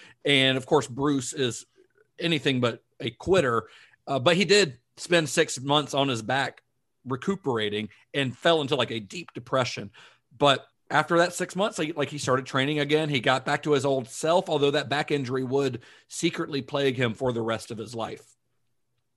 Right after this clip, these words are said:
Also in nineteen sixty-nine, he was the karate advisor on a movie called The Wrecking Crew, which starred Dean Martin and Sharon Tate. Uh, this is the movie that we see Tate watching in, in Once Upon a Time in Hollywood in the, the movie theater scene.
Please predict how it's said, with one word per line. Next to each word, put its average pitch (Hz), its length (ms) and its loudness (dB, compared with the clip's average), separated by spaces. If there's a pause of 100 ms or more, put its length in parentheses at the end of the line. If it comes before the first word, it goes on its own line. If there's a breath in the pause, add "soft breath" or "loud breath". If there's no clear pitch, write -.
(140)
Also 196 260 4
in 233 80 6
nineteen 151 300 -2
sixty-nine, 120 500 -4 (540 loud breath)
he 156 520 6
was 151 340 4
the 156 100 4
karate 190 400 6
advisor 127 420 2
on 147 80 2
a 147 40 0
movie 165 200 4
called 165 200 2
The 165 60 2
Wrecking 139 360 -2
Crew, 131 320 4
which 151 220 -2
starred 123 280 0
Dean 131 220 -2
Martin 127 320 0
and 127 120 -6
Sharon 117 300 -4
Tate. 147 400 -2 (380 loud breath)
Uh, 131 100 0
this 143 200 0
is 139 60 -8
the 143 80 0
movie 139 280 2
that 127 180 -2
we 127 160 -2
see 131 480 -2
Tate 135 320 -4
watching 120 540 0
in, 117 420 -4
in 113 140 -6
Once 113 160 -6
Upon 117 140 -8
a - 20 -8
Time 113 180 -2
in 110 60 -6
Hollywood 127 500 0
in 120 140 -4
the, 113 220 -4
the 120 100 -8
movie 120 220 -4
theater 131 280 -2
scene. 143 340 -4